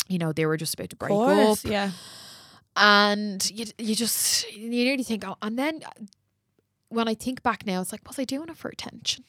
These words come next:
Speaker 2: Yeah, yeah.
Speaker 1: And then when you think back, you're like,
Speaker 2: But even questioning that.
Speaker 1: No, but that's what I mean.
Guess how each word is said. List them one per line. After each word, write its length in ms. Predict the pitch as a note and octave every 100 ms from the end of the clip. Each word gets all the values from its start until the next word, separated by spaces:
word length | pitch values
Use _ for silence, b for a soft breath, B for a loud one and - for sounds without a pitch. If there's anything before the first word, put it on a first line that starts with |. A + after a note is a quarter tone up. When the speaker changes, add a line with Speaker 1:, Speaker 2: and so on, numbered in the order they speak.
| -
Speaker 2:
Yeah, 360 | G#3+ A3+ D4 D4+
yeah. 120 | B3+ B3
Speaker 1:
And 60 |
then 220 | B3 D#4
when 100 | E4
you 120 | D#4+ B3+
think 280 | B3 B3
back, 240 | A#3 G#3+ -
you're 120 | G#3+
like, 140 | G3+ -
Speaker 2:
But 80 | E4
even 180 | G4
questioning 560 | D4+ G#3+ G#3+ A#3 B3 G3+
that. 160 | F#3+ A#3
Speaker 1:
No, 200 | C4 C4
but 100 | C4+
that's 180 | C#4+ C#4
what 60 | D4
I 100 | D4
mean. 220 | C4+ G#3